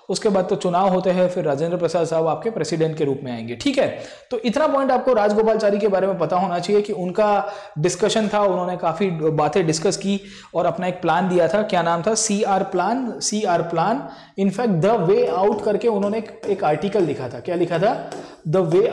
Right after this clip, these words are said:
Out करके उन्होंने एक article लिखा था। ये article के अंदर उन्होंने अपने विचार दिए थे कि कैसे भारत को आज़ादी देनी चाहिए। ठीक है, इसके सिवा, इसके सिवा हम लोग जब बात करते हैं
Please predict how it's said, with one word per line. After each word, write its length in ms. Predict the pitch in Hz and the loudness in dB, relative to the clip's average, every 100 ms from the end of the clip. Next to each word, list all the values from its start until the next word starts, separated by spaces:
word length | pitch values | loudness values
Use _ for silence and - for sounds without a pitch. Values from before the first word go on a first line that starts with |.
| 165 | 2
Out 220 | 202 202 | 0 2
करके 220 | 208 208 | -2 0
उन्होंने 280 | 220 190 196 | 0 0 0
एक 100 | 196 | 0
article 360 | 156 151 196 196 | -2 -2 0 0
लिखा 240 | 165 160 | 0 -4
था। 320 | 170 247 - - - 160 | -2 -2 -4 -14 -8 -2
ये 80 | 214 | 0
article 520 | 156 180 262 262 254 | 2 0 0 2 2
के 100 | 247 | 2
अंदर 160 | 226 | 2
उन्होंने 260 | 220 214 214 | 2 2 2
अपने 220 | 208 214 | 2 0
विचार 320 | 165 170 180 | -2 0 0
दिए 180 | 175 170 | 2 2
थे 120 | 175 | 2
कि 120 | 196 208 | -2 0
कैसे 320 | 175 160 196 | -2 0 -2
भारत 300 | 143 156 165 | -2 -4 -2
को 100 | 170 | -2
आज़ादी 460 | 131 139 175 165 - - - 143 | 0 2 2 0 -4 -18 -10 -2
देनी 260 | 151 151 | 0 0
चाहिए। 280 | 139 123 120 | -2 -2 -2
ठीक 200 | 247 269 | 0 2
है, 420 | 170 - - - 247 | 0 -2 -8 -6 -4
इसके 260 | 240 294 | 0 0
सिवा, 340 | - 165 120 - 220 | 2 2 0 -2 -4
इसके 220 | 220 254 | -2 0
सिवा 320 | - 170 196 | 0 2 2
हम 200 | 202 180 | 0 2
लोग 180 | 180 175 | 2 2
जब 160 | 180 151 | 2 2
बात 200 | 151 156 | 0 0
करते 280 | 135 123 | -4 -2
हैं 340 | 135 151 190 | -2 -2 -4